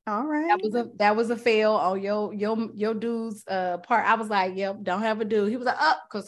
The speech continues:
Speaker 2: that's what he was really asking.
Speaker 1: Mm-hmm, that's what he was asking.
Speaker 2: <laughs> So we just connected. We just hit it off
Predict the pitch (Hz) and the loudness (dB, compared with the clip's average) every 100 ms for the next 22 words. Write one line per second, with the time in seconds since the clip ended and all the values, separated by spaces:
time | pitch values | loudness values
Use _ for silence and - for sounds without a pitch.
0 | 180 185 185 175 156 156 151 151 151 - | -4 -4 -4 -12 -10 -10 -10 -12 -12 -10
1 | - 220 226 302 240 220 196 214 214 233 | -6 2 6 6 6 6 6 4 -2 0
2 | 165 165 - 156 208 _ - 571 - 453 | 0 -2 -4 -4 -4 _ 8 8 10 6
3 | - - 392 440 381 320 - 311 285 277 | 6 6 8 8 2 -4 4 6 8 4
4 | - _ _ _ _ - 220 330 359 403 | -12 _ _ _ _ -6 0 4 4 2
5 | 339 - 311 240 254 254 277 320 349 277 | 0 2 2 2 0 -2 0 0 0 -4
6 | 294 277 254 233 | -2 0 4 4